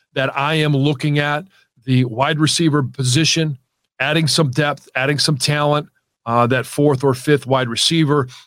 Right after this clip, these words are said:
but also on the offensive line, I was, uh, disturbed by what I saw the backups do for this offensive line. Top five were good,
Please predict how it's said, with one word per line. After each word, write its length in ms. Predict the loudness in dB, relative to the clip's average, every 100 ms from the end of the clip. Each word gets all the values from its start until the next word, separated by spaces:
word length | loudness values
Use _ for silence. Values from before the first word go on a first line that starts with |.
| _
but 80 | 0
also 260 | 0 0 -2
on 100 | 0
the 140 | 0
offensive 460 | 0 -2 -4 -4 -2
line, 400 | 0 0 -2 -4 -12 _ _ -2
I 60 |
was, 280 | 0 0 -2 -8 -10 _ -4
uh, 160 | -4 -4 -8 -10 _ -20 -18 -18 -20 _
disturbed 640 | -4 -2 0 0 0 -6 -20 _ _
by 100 | -2
what 220 | 0 2
I 120 | 0 -2
saw 500 | -2 2 2 2 -2
the 120 | -8
backups 600 | -4 -4 -4 -6 -6 -8
do 280 | -2 2 2
for 140 | 0
this 200 | -4 -2
offensive 480 | 0 0 -2 -4 -2
line. 280 | -2 -2 -4 -6
Top 200 | -4 -2
five 380 | 0 0 0 -4
were 160 | -8 -4
good, 380 | -2 0 0